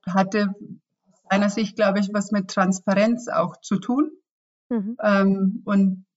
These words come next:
Speaker 1: hat, das hatte ich vorher nicht so gesehen, weil ich ein, ein anderes Verständnis hatte, ähm, was der richtige Det-, was das richtige Detail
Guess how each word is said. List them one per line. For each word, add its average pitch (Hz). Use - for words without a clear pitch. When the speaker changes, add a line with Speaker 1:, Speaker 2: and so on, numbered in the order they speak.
Speaker 1:
hat, 196
das -
hatte 208
ich 190
vorher 208
nicht 226
so 208
gesehen, 208
weil 185
ich 202
ein, 190
ein -
anderes 196
Verständnis 240
hatte, 185
ähm, 185
was 190
der 196
richtige 196
Det-, -
was 208
das 190
richtige 208
Detail 196